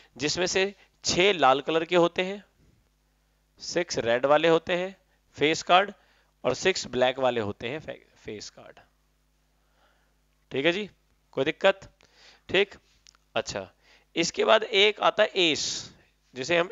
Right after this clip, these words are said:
ए से डिनोट करते हैं, एस, एस, इक्का।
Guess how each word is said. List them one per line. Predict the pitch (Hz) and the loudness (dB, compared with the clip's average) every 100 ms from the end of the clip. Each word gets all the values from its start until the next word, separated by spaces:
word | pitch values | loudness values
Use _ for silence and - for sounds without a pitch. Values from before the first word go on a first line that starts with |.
| 185 | 0
ए | 180 | 0
से | 170 | 0
डिनोट | 151 131 117 | -2 -2 -2
करते | - 104 - | -4 -14 -14
हैं, | - | -8
एस, | 143 123 98 - - - _ _ _ _ _ _ _ _ _ _ _ _ _ _ - | -4 -2 -4 -10 -14 -20 _ _ _ _ _ _ _ _ _ _ _ _ _ _ -4
एस, | 127 101 - - _ - | -4 -4 -8 -18 _ -12
इक्का। | - - 131 | -12 -4 -4